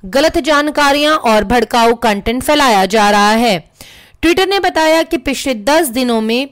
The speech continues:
Ministry of Electronics एवं आईटी की तरफ से कई आदेश मिले थे, जिनमें विवादित अकाउंट्स ब्लॉक करने के लिए कहा गया था।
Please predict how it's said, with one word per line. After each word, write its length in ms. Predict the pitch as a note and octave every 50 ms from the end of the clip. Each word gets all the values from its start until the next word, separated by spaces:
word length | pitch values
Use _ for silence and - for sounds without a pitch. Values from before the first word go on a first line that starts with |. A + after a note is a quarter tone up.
| _ - A3
Ministry 540 | A#3+ C#4 D4 D4+ E4 E4 - - E4 E4
of 80 | D#4 D4+ -
Electronics 720 | C4+ A#3 - - - A3+ G#3+ G3+ F#3+ G3 G#3+ - - -
एवं 280 | A#3 A3 G#3 G#3+ A3 A3 -
आईटी 320 | A#3 A#3 A#3+ C4 - E4 D#4
की 120 | - D#4+
तरफ 300 | A#3 - A#3 A3 A3+ G#3+
से 200 | - - C4+ C#4
कई 300 | C4+ _ - C#4+ D4 D#4+
आदेश 500 | - - A3 F#3 D#3+ F#3 G3 G#3 - -
मिले 280 | G3+ F#3 F3+ F#3 F#3 F3+ -
थे, 180 | G#3+ G#3 F#3+ E3+ - _ _ - - - - - - _ - G3+
जिनमें 380 | A3 E4 E4+ F4 F4 F4+ F#4
विवादित 500 | D#4+ D4+ B3 A3 A#3+ A#3 A3+ A#3 C4 -
अकाउंट्स 520 | C#4 A#3 A3+ - A3 G#3+ G#3+ B3 A#3+ - G#3+
ब्लॉक 280 | G3+ B3+ C#4 C#4 -
करने 240 | - A3+ F#3+ F#3+ F#3+
के 160 | F3+ - G3+
लिए 100 | G#3 A#3+
कहा 280 | C4+ - D#4 D4+ E4 D#4+
गया 240 | B3 A3+ G3+ F#3 F#3
था। 460 | - G#3 G#3 F#3+ E3+ D3 - _